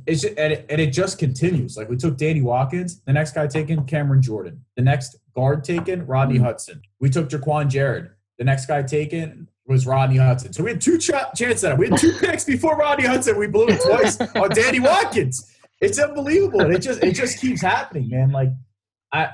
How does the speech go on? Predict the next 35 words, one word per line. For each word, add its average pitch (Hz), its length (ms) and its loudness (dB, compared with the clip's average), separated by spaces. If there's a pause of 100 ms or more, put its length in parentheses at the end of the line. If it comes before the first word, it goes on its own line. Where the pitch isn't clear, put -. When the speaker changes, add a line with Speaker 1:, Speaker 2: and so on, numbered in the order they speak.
(140)
Speaker 1:
I 151 80 0
mean, 170 180 2
Fletcher 185 300 -4
Cox, 147 340 -4
not 139 180 -2
gonna 131 140 0
argue 135 200 0
with - 80 -6
that 139 240 -2
pick, 131 180 -2 (160)
but 127 100 0
then 151 140 0
our 131 100 0
second 180 260 -4
round 147 200 -2
pick 156 120 -6
was 131 140 -4
Michael 139 320 -6
Kendricks 156 400 -6
in 127 140 -8
two, 127 240 -6
twenty 117 180 -8
twelve, 113 320 -4 (240)
and 135 80 0
we 165 80 4
coulda, 180 260 -2
and 151 80 -4
the 151 60 0
next 175 200 -2
guy - 120 0
pi-, 180 220 -4 (100)
taken 170 500 -4
was 139 140 -2
Bobby 156 280 0
Wagner. 143 500 -4